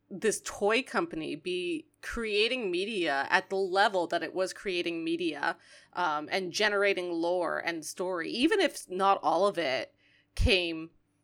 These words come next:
you know, a-, ended up going forward, um, was, like, a pretty remarkable time in terms of just, like, revitalizing a franchise that had been sort of withering away. Um,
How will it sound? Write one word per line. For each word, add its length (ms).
you 140
know, 360
a-, 200
ended 300
up 140
going 340
forward, 680
um, 480
was, 220
like, 360
a 80
pretty 280
remarkable 480
time 580
in 140
terms 340
of 100
just, 320
like, 420
revitalizing 1200
a 120
franchise 760
that 160
had 200
been 160
sort 220
of 100
withering 540
away. 580
Um, 420